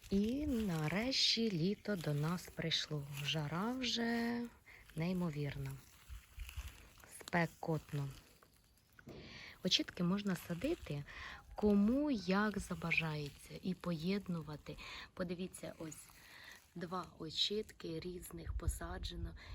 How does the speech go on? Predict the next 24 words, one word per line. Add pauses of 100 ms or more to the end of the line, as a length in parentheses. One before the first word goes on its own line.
і
дуже
гарно
вони
між
собою
виглядають. (280)
Також
очітки
можна
в
кашпо
садити,
хто
полюбляє. (340)
Я,
наприклад,
не
люблю
садити
рослини
в
кашпо. (320)
Чому?